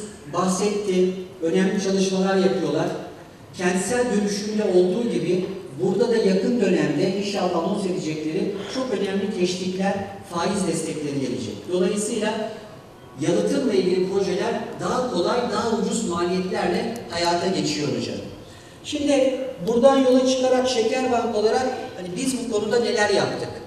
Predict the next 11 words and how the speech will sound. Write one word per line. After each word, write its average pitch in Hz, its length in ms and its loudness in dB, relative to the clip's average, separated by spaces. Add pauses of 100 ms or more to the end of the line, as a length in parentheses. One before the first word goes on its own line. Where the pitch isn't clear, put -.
(520)
E, - 100 -6
bu - 120 -4
konuda 285 300 4
bir - 60 2
şey 254 180 -2
yapabilmek 240 540 0
için 190 200 -6
tabii 214 240 -2
ki 214 60 0
önce 214 220 0
sektörü 220 840 0